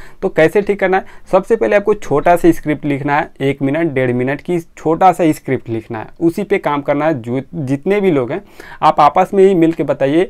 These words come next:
बोल लीजिए, बात कर लीजिए कि देखो फ्रेंड्स हम लोग एक कॉमेडी वीडियो बनाने वाले हैं और हम लोग इसमें ये शब्द हम बोलेंगे, आपको ये शब्द बोलना है, इस भाई को ये शब्द बोलना है, उस भाई को ये शब्द बोलना है। मतलब इसी तरह मिल के आप लोग बात कर लीजिए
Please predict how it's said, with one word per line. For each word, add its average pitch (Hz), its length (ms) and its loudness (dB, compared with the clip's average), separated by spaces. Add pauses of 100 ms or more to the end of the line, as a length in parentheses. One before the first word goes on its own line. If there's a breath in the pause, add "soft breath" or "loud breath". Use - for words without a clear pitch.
बोल 143 220 4
लीजिए, 160 300 2
बात 147 280 4
कर 143 140 0
लीजिए 147 260 -2
कि 185 160 -4
देखो 165 280 -2
फ्रेंड्स 180 300 -2
हम 151 160 2
लोग 160 100 4
एक 143 140 -2
कॉमेडी 127 300 -2
वीडियो 127 240 -2
बनाने 151 280 2
वाले 160 180 2
हैं 175 140 -2 (340 loud breath)
और 208 180 8
हम 202 320 4
लोग 143 320 6 (220 loud breath)
इसमें 208 260 -2 (260)
ये 180 160 10
शब्द 175 280 2
हम 160 300 4
बोलेंगे, 147 440 4
आपको 147 440 0
ये 151 180 2
शब्द 156 240 -2
बोलना 135 320 0
है, 160 220 -2
इस 175 160 -6
भाई 139 160 2
को 143 160 -2
ये 165 180 2
शब्द 147 240 -2
बोलना 127 260 0
है, - 160 -4
उस 202 200 -2
भाई 165 140 4
को 175 240 -4
ये 165 120 6
शब्द 120 260 -4
बोलना 117 280 -4
है। - 120 -10
मतलब 208 260 0
इसी 202 340 -4
तरह 226 160 -2
मिल 180 380 2
के 196 100 2
आप 185 160 4
लोग 175 120 2
बात 143 220 4
कर 180 80 -4
लीजिए 180 260 0